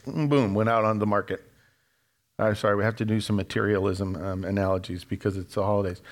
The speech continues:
Um, your ability is already innate. It's within you. What brings it out then? Your decision and your belief.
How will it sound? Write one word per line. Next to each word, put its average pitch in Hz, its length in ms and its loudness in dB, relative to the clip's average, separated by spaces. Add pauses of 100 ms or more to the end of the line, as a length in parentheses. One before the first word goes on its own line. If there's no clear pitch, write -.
(440)
Um, 110 200 2
your 165 180 4
ability 151 540 4
is 123 180 4
already 131 500 4
innate. 113 600 2 (380)
It's 120 240 -2
within 117 320 2
you. 95 160 0 (420)
What 135 220 4
brings 165 280 2
it 135 80 4
out 131 240 4
then? 90 220 -8 (2000)
Your 123 120 0
decision 120 480 2
and 120 120 4
your 120 80 2
belief. 123 460 0